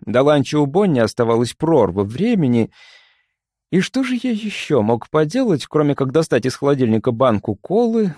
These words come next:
разложить на подоконнике своего каркарана и приступить к расследованию? Я как раз уже начал клевать носом, когда громоздкая антикварная факс-машина Випера Вилла, дважды щелкнув,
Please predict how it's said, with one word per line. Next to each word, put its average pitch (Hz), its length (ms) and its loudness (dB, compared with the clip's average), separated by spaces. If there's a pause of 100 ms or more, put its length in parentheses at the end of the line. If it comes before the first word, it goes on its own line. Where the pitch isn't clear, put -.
разложить 185 460 -4
на 123 60 0
подоконнике 120 640 0
своего 113 380 0
каркарана 180 840 -2
и 190 60 -2
приступить 143 840 -6
к - 80 -10
расследованию? - 920 -8 (1900)
Я 123 260 2
как 131 200 -2
раз 123 160 2
уже 123 160 -2
начал 117 260 -2
клевать 117 380 0
носом, 151 400 -2
когда 117 240 0
громоздкая 123 500 0
антикварная 110 560 2
факс-машина 110 560 -2
Випера 104 380 0
Вилла, 190 320 0
дважды 120 400 0
щелкнув, 127 600 -4